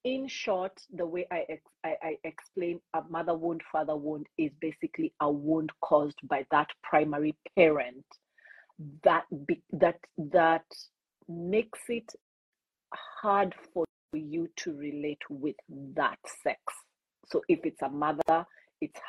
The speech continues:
it makes it hard for you to relate with women. If it's a father, it makes it hard for you to relate with men. A lot of men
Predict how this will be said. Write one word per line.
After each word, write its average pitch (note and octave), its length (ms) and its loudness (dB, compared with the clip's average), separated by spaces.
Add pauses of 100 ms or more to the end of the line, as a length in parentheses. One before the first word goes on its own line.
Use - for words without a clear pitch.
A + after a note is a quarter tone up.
it D#3 120 -2
makes D#3 260 -6
it - 100 -8
hard D3+ 320 -2
for C#3 100 -8
you C#3+ 160 -6
to D3 100 -8
relate C#3 380 -6
with C3+ 200 -6
women. C#3+ 420 -4 (260)
If D#3+ 200 6
it's - 180 -2
a B2+ 80 0 (120)
father, C#3+ 420 4 (240)
it D3+ 100 -2
makes C#3+ 280 -6
it B2 100 -4 (100)
hard - 260 0
for C#3+ 100 -2
you C#3 180 -4
to C#3+ 100 -8
relate C3+ 400 -4
with B2+ 180 -4
men. C3 440 -2 (560)
A F3 80 12
lot F#3 380 6
of A#3 120 -4
men F3+ 540 -6